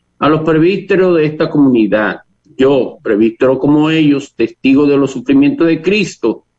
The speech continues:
y partícipe de la gloria que va a manifestarse, os exhorto, sed pastores del rebaño de Dios que tenía a vuestro cargo,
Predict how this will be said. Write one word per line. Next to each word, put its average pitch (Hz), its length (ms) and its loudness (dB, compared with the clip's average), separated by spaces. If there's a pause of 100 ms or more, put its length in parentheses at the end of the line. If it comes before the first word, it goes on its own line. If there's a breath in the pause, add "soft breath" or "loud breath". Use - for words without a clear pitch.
(320)
y 196 120 0
partícipe 190 840 -2
de 165 160 2
la 143 100 0
gloria 151 400 0
que - 80 -6
va 135 120 0
a 135 40 0
manifestarse, 131 920 -2
os 117 200 0
exhorto, 127 760 -2 (420)
sed 131 340 -4
pastores 147 520 0
del 143 140 0
rebaño 143 480 2
de 151 120 2
Dios 151 460 0
que 139 140 -4
tenía 123 360 0
a - 20 0
vuestro 127 420 -2
cargo, 110 560 -2